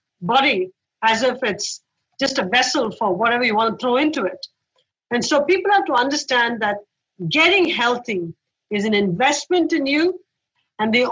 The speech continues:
only way that you are not going to be a liability to society, your family, and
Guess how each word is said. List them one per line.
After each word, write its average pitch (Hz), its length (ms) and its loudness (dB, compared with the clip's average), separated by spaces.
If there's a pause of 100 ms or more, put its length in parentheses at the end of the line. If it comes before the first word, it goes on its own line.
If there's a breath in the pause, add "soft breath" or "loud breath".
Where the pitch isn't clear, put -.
only 392 440 4
way 285 460 4
that 214 220 -4
you 320 220 2
are 240 180 2
not 262 320 0
going 262 260 0
to 247 100 -6
be 247 240 0
a 220 80 0
liability 226 760 0
to 277 100 -10
society, 285 760 -2 (120)
your 220 120 -6 (140)
family, 302 580 2 (520)
and 233 380 0